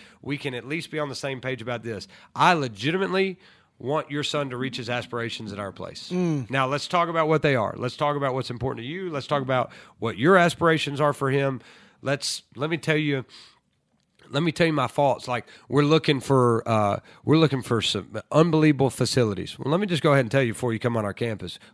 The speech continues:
Speaker 1: we, we are under construction, right? We, we do not have the stadium that I would like to have at some point in time, right?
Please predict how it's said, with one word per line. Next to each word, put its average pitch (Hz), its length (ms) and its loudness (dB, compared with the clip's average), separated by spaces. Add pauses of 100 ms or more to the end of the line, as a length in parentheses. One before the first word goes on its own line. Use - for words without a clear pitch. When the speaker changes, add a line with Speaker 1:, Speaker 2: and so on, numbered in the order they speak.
Speaker 1:
we, 135 200 2 (160)
we 147 220 2
are 117 240 0
under 127 240 -2
construction, - 680 -8 (140)
right? 104 220 -4
We, 135 240 -4 (260)
we 151 120 -6
do 165 100 2
not 151 220 2
have 143 180 2
the 120 80 -4
stadium 120 460 0
that 107 120 -2
I 113 80 2
would 101 140 0
like 107 200 -2
to 98 100 -4
have 92 340 -4
at 104 140 -8
some 117 180 0
point 101 200 -2
in 90 80 -6
time, - 260 -10
right? 120 280 0